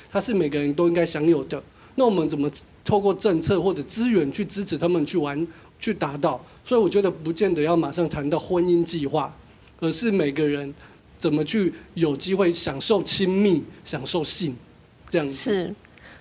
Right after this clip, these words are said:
Speaker 2: 我非常同意廖社工的看法。我想你刚刚讲的就是那个婉玉委员，他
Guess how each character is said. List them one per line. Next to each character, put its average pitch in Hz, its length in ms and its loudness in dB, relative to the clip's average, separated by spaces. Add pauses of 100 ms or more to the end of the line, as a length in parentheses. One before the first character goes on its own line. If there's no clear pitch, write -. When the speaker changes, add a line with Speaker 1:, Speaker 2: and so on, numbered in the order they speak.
Speaker 2:
我 240 120 2
非 311 120 0
常 392 160 2
同 240 220 2
意 262 220 0
廖 226 200 2
社 226 160 -2
工 208 140 0
的 185 80 -2
看 180 240 -2
法。 156 160 2
我 269 100 6
想 254 220 2
你 147 80 2
刚 214 140 4
刚 269 100 0
讲 - 180 -2
的 156 80 -2
就 220 140 0
是 214 260 0 (300)
那 214 140 0
个 170 340 6
婉 170 180 2
玉 269 80 2
委 160 220 2
员， 143 220 2
他 185 280 4